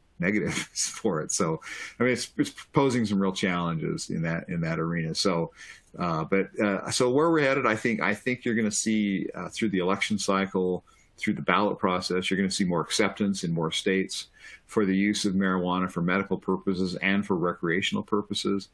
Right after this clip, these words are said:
And I think at some point in time, and I think it's not in the very distant future, you're gonna see federal legislation that will <clears throat> legalize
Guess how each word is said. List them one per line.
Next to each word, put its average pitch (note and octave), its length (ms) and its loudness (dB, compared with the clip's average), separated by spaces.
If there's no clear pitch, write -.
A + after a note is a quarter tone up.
And F#2 140 0
I F#2 100 2
think F#2+ 280 -2
at F#2+ 120 0
some G2 260 0
point G2+ 280 0
in G2 120 0
time, E2+ 540 -2
and E2+ 160 -8
I E2 80 -6
think F2 260 -4
it's - 140 -8
not F2+ 240 0
in E2+ 80 -2
the E2+ 80 -2
very E2+ 280 0
distant F#2 400 -4
future, F2 500 0
you're G2 100 2
gonna F#2+ 140 2
see F#2+ 260 2
federal F#2+ 600 2
legislation F2 760 0
that F2 160 0
will D#2+ 380 0
<clears throat> - 160 0
legalize F#2+ 760 0